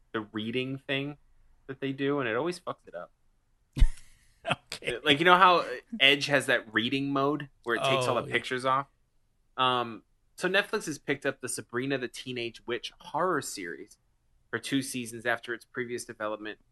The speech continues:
Speaker 1: at the C W. Deadline reports the series will be inspired by the chilling adventures of Sabrina comic book of s-, oh, it, that's the title. The
Speaker 2: <laughs>
Speaker 1: Chilling Adventures of Sabrina comic book, and will be much darker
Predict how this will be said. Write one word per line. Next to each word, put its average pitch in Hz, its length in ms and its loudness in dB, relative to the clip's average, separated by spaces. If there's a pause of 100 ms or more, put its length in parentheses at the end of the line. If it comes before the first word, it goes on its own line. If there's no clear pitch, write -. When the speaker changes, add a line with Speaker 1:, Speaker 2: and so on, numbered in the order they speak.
(280)
Speaker 1:
at 104 180 -6
the 104 60 -16
C - 300 -10
W. 120 420 -4 (280)
Deadline 123 300 0
reports 123 420 -6
the 117 100 -20
series 123 420 -4
will 113 100 -10
be 107 280 -10
inspired 113 500 -2
by 113 120 -4
the 107 140 -12
chilling 127 460 -2
adventures 113 500 -4
of - 140 -20
Sabrina 107 500 -8 (420)
comic 120 440 -2
book 113 200 -2 (540)
of 113 180 0 (260)
s-, - 160 -12 (840)
oh, 123 200 6
it, 107 160 -4
that's 131 280 2
the 98 120 -12
title. - 420 -6 (280)
The 147 160 4
Speaker 2:
<laughs> - 20 -2
Speaker 1:
Chilling 240 380 4
Adventures 190 440 2
of 107 120 -4
Sabrina 98 460 -8 (140)
comic 113 420 0
book, 82 180 -8 (440)
and 123 120 4
will 131 120 -2
be 127 140 -4
much 143 300 -2
darker 120 520 2